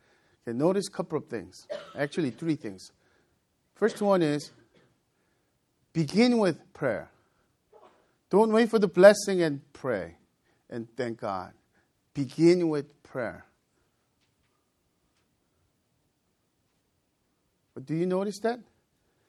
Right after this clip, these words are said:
The prayer is not actually for yourself, for someone else. You're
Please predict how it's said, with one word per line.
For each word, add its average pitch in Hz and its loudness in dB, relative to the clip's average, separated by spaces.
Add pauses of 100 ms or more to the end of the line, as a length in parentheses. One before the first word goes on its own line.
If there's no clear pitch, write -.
(520)
The 117 -12
prayer 190 0
is 143 -4
not 131 -4
actually 123 -8
for 110 -12
yourself, 139 -8 (640)
for - -18
someone 127 -8
else. 131 -8 (1600)
You're 139 -2